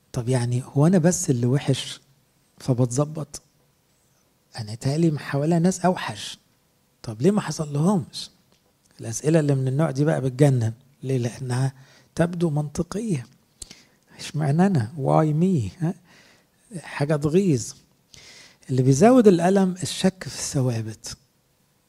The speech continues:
في لحظات التجارب الشديدة الواحد الأرض اللي واقف عليها بتتهز.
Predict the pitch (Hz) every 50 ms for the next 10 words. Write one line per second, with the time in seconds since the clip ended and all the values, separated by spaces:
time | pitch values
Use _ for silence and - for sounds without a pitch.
0 | _ _ - - 120 120 110 - 123 123 135 190 208 - 156 139 - - 131 131
1 | 151 147 147 147 120 113 117 - - - 127 113 131 135 127 135 131 127 120 120
2 | 139 170 170 - - 160 143 147 - - _ _ _ 135 117 127 147 170 170 147
3 | 151 131 127 143 160 139 - - 117 120 135 143 135 127 - - 123 - - 120
4 | 117 107 104 - - - -